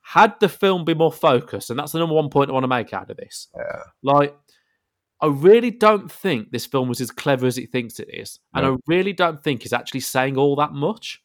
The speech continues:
Speaker 2: No.
Speaker 1: Like, Of Horses and Men and Sheep, the best bits in those two films were probably the first half an hour.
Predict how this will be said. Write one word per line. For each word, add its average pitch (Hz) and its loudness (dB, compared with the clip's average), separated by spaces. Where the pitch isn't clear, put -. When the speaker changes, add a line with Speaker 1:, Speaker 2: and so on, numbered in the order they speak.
Speaker 2:
No. 131 -8
Speaker 1:
Like, 151 4
Of 143 -2
Horses 240 4
and 220 -4
Men 208 2
and 190 -2
Sheep, - -6
the 127 -8
best 220 -4
bits 120 -2
in 120 -4
those 147 2
two 151 -4
films 98 -4
were 120 -6
probably 135 -4
the 120 -6
first 127 0
half 123 -2
an 123 -6
hour. 143 -4